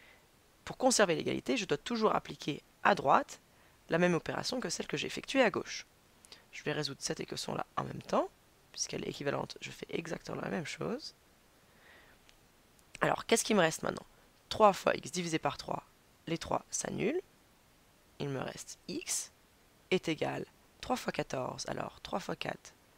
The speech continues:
douze. Il me reste un, trois fois un, trois et un, quatre. X est égal à quarante-deux.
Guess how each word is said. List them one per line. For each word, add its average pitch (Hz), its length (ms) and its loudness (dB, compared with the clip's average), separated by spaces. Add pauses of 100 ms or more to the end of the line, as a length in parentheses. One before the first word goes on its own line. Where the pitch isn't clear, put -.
(480)
douze. 285 520 -4 (680)
Il - 60 -10
me - 40 -6
reste - 360 -10
un, 269 200 4
trois - 180 -6
fois - 280 -4
un, - 80 -6 (100)
trois 262 340 0 (280)
et 170 100 -4
un, 190 120 -2
quatre. - 440 -8 (800)
X - 220 -2
est 202 120 2
égal 247 200 8
à 214 40 4
quarante-deux. 156 460 -2